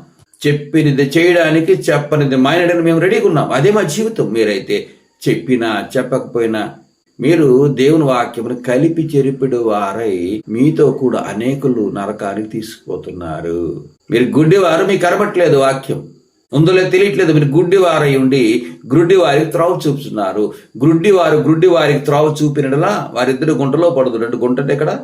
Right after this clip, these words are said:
అగ్నిగుండంలో పడతారు. మీరు నిజంగానే నిజమైన క్రైస్తవులైతే మీరు క్రిస్మస్ చేయరు. అబద్ధ క్రైస్తవులై అంటే ఖచ్చితంగా చేస్తారు. మీరు డిక్లేర్ చేసుకుని దయచేసి దేవుని వాక్యానికి భయపడి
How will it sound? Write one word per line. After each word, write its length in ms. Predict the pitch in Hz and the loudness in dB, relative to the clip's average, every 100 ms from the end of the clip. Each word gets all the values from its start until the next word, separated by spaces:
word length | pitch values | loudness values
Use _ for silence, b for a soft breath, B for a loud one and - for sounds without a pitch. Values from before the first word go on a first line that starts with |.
| - _ _ - | -14 _ _ -4
అగ్నిగుండంలో 1120 | 104 101 131 139 117 113 104 104 98 127 104 - - - | -4 -2 -2 0 -2 -2 -2 -2 2 0 0 -6 -18 -6
పడతారు. 720 | 113 101 101 95 90 95 85 - b b b - | -4 -2 -2 -2 0 -4 -6 -14 b b b 0
మీరు 200 | 147 185 | 4 4
నిజంగానే 680 | 147 131 165 175 165 156 151 | 4 2 0 2 2 2 2
నిజమైన 500 | 147 127 143 143 143 | 2 2 2 2 0
క్రైస్తవులైతే 680 | 123 123 120 120 113 110 113 | 0 0 0 0 0 0 0
మీరు 280 | 113 117 | 0 0
క్రిస్మస్ 560 | - 113 - 120 - - | -2 -8 -8 -14 -10 -6
చేయరు. 460 | 90 92 92 80 B B B 110 | -2 0 -2 -4 B B B -4
అబద్ధ 360 | 131 160 160 | 0 2 2
క్రైస్తవులై 800 | 165 135 131 143 143 135 127 120 | 0 0 0 0 0 0 2 2
అంటే 200 | 120 127 | 0 -2
ఖచ్చితంగా 400 | 131 127 - 151 | -2 -2 -4 -4
చేస్తారు. 500 | - 101 - - - - _ _ _ _ _ _ - | -4 -6 -8 -16 -16 -18 _ _ _ _ _ _ -4
మీరు 180 | 113 | -2
డిక్లేర్ 400 | 107 107 131 131 | -2 -2 -2 0
చేసుకుని 540 | 131 - 139 143 170 - B B B B 107 | -4 -4 -4 -2 -2 -6 B B B B -4
దయచేసి 1160 | 113 139 143 143 113 - 113 95 87 90 104 - - | 0 0 0 -2 -2 -6 -6 -4 -4 -4 -6 -10 -8
దేవుని 420 | 113 131 170 170 | 0 2 4 4
వాక్యానికి 720 | 143 120 - - 135 113 110 | 2 0 -4 -4 -2 -2 -2
భయపడి 1080 | 101 80 90 92 123 - 110 95 90 98 - | -6 -8 -4 -2 -2 0 -2 -2 -4 -4 -6